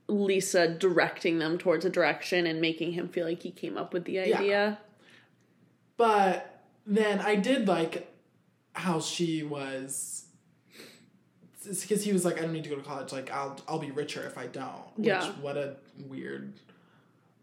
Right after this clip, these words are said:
Speaker 2: I mean, I get where he's coming from, maybe. Like,
Speaker 1: Yeah.
Speaker 2: I see how that might seem like what's true, but, like, no.
Speaker 1: Yeah, I mean, he's go-, if his,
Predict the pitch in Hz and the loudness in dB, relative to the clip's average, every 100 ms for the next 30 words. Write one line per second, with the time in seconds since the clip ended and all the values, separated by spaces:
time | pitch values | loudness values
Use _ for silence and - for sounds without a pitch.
0 | _ _ _ _ 185 190 185 185 180 180 | _ _ _ _ 2 4 4 4 4 6
1 | 180 175 170 160 175 175 170 170 175 175 | 4 4 0 -2 2 2 2 4 4 4
2 | 170 156 302 262 175 165 165 160 151 147 | 4 6 8 10 8 6 4 0 0 -2
3 | 143 139 131 - - 139 135 127 - 139 | -4 -6 -8 -12 -14 -12 -10 -12 -16 -12
4 | 135 135 131 131 _ _ - _ - 131 | -12 -10 -12 -14 _ _ -20 _ -12 -10
5 | - - - 147 139 - - - - _ | -10 -12 -8 -6 -6 -8 -12 -14 -16 _
6 | _ - - - - - 214 190 175 190 | _ -16 -14 -16 -12 4 8 8 8 6
7 | 190 190 202 208 196 214 208 208 226 208 | 6 2 2 0 0 2 2 6 6 6
8 | 185 - | 2 -8